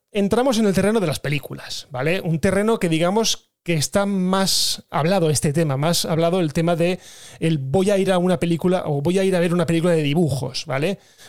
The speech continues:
Bueno, actualmente sí que es verdad que si hay alguien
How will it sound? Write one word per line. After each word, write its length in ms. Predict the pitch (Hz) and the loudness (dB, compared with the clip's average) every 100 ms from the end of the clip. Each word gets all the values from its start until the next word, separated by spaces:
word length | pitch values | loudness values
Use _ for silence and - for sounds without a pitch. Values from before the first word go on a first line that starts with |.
| - | -4
Bueno, 300 | 180 143 - _ _ - | -2 -2 -8 _ _ -14
actualmente 1040 | 131 - 170 175 190 202 180 208 233 247 - | -6 -2 0 2 2 0 0 0 0 -4 -12
sí 220 | - - | -6 -2
que 80 | 180 | 0
es 80 | 180 | 0
verdad 460 | 175 165 170 170 - | 0 2 0 -2 -2
que 560 | 165 170 175 - _ _ | 0 2 0 -4 _ _
si 260 | - - 175 | -4 0 2
hay 160 | 165 | 2
alguien 560 | 175 170 139 127 120 | 2 0 -2 -4 -6